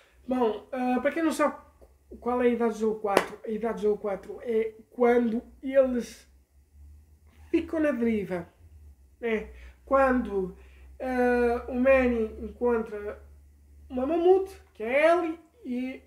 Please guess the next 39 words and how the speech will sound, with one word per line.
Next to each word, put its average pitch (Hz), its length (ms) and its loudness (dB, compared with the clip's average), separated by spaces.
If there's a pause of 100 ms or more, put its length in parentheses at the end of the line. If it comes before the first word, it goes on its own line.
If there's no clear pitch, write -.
(160)
a 233 60 -10
Ellie 233 400 -2 (120)
tem 208 140 -6
uma 208 140 -4
filha, 196 440 0 (280)
que - 80 -20
é 160 80 -16
Pescos. - 580 -4 (1500)
E, 220 480 -2
e 202 200 -6
eles 208 800 2
ficam 196 380 -10
na, 190 400 -4 (400)
à 269 120 0
deriva, 262 680 4
no 233 140 -2
meio 233 280 2
do, 226 300 -8
de 240 80 -10
um 240 140 -2
continente. 240 800 -6 (2250)
E 220 180 0
ele, 220 640 8
hum, 208 400 -8
e 233 60 -10
o 220 60 -4
Sid 220 240 -6
tem 208 180 -2
uma 214 160 2
avó 277 420 6
e 247 60 -4
tudo 202 180 -12
mais. 226 280 -6
É 370 340 -2
uma 311 180 -4
história 269 340 -6
muito 262 220 -6
complicada, 185 600 -12
né? 175 180 -12